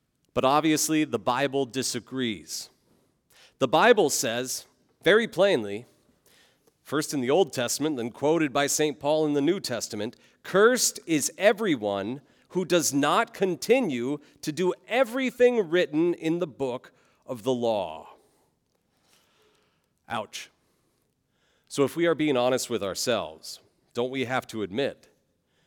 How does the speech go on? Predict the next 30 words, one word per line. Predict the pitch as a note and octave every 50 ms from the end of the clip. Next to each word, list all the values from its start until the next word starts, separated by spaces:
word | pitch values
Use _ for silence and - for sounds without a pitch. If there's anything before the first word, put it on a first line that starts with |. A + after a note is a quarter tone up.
| _ _ _
that | A#2
we | A2+ C3+
deserve | C#3+ B2+ C3 A#2 A2+ C#3 D3+ C#3+ B2 G#2
to | - B2+
be | A#2 A#2
cursed | G#2+ - - C3+ C3+ A2+ - - -
by | A2+ G2+ F#2
God? | D#2+ G#2+ A2 A2 G2 E2 D2+ D2+ - _ _ _ _ _ _ _ _ _ _ _ _ _ _ _ _ _ _ _ _ - - - - -
And | - D3
isn't | F#3 E3+ F3 F3+ D3
that, | D3+ D#3+ D#3+
in | D#3 C#3+ C3
fact, | - - D3+ C#3+ - -
why | C3 C3 C3
we | B2+ C3
are | B2 A2+
gathered | G2 A#2+ A#2 A#2 A2 A2 G2+
here | A2 A#2+ A#2 A2
in | G#2+ G2+
God's | A2 G#2+ G#2 G#2 G2 -
house | G#2 G2 F#2 F2+ -
tonight | - B2 A2 A2 A#2+ B2+ A2 F2 - _ _ _ _ _ _ _ _ _ _ _ _ -
on | G#2+ G#2+ G#2+
Ash | A2 G#2+ G2+ - -
Wednesday? | A2+ A2+ A#2+ C3+ C3+ A#2+ - - D#2 - - _ _ _ _ _ _ _ _ _ _ _ _ _ _ _ _ _ _ _
Isn't | - A#2+ A2 C#3+ C#3 A2
that | C3+ C3+ C#3 B2
what | C3 C#3+ C3 -
these | C3 B2+ B2 C3
ashes | A#2 B2+ C3+ C#3+ C3+ - - C3 A2+ F#2+ F#2 G2 - -